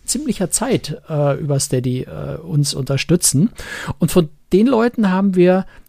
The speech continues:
keine Postadressen. Jetzt gibt's ja für jeden Unterstützer inzwischen, ähm, so schöne Kofferbänder zum Markieren von Koffern. Ähm, das heißt, wer uns unterstützt über Steady, aber diese Kofferbänder noch nicht bekommen hat, ähm,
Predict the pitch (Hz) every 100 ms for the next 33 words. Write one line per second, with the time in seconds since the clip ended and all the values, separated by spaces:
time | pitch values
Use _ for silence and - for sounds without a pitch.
0 | _ - 165 175 180 - - 185 - 156
1 | 135 120 135 147 - 240 - - 214 190
2 | 208 175 156 - 285 - 262 180 196 185
3 | 208 - - - - 180 180 175 - 180
4 | - - - - 233 190 - _ _ -
5 | 147 160 151 127 143 147 151 - 208 -
6 | 143 - 208 - 139 175 - - - -
7 | 151 - - 160 208 202 175 156 - 147
8 | 180 262 240 330 226 240 - 240 - 220
9 | 202 180 - 160 143 - 156 170 190 180
10 | 180 190 196 180 175 160 156 190 - -
11 | 196 - 175 160 113 101 - - - -
12 | - - 160